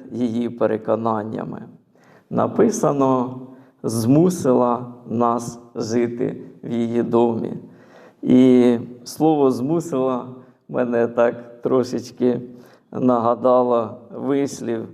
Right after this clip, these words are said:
які використовують, от, що жінка створена, щоб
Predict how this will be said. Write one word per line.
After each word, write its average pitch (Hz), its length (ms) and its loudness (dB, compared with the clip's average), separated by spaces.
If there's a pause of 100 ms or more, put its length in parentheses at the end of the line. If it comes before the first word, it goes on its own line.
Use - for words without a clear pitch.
(160)
які 113 400 -8
використовують, 120 1200 -6 (880)
от, 110 580 0 (180)
що 117 720 2 (140)
жінка 117 760 -2 (280)
створена, 113 840 0 (180)
щоб 117 200 -2